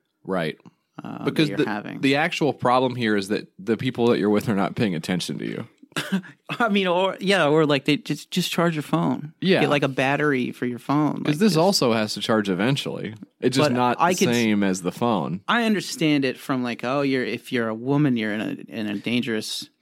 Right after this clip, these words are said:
Speaker 2: place or whatever,
Speaker 1: Right.
Speaker 2: and you can't check your phone or whatever. I, that's the one maybe use case I see for it.
Speaker 1: I
Speaker 2: But,
Speaker 1: agree
Speaker 2: like
Speaker 1: with that. And I've, and of course,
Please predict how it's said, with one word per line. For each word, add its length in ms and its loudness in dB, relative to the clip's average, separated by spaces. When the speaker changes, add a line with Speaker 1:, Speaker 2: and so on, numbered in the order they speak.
Speaker 2:
place 540 0
or 80 0
whatever, 220 2
Speaker 1:
Right. 120 0
Speaker 2:
and 120 -4
you 60 -8
can't 400 -6
check 320 -6
your 120 -4
phone 480 -2
or 100 -2
whatever. 320 -4
I, 140 -4
that's 320 -2
the 100 -2
one 380 2
maybe 240 0
use 260 -4
case 320 -2
I 80 -4
see 240 -8
for 240 -8
it. 80 -6
Speaker 1:
I 80 2
Speaker 2:
But, 60 2
Speaker 1:
agree 160 -2
Speaker 2:
like 80 2
Speaker 1:
with 140 -2
that. 300 -6
And 140 0
I've, 300 0
and 100 0
of 100 -4
course, 240 0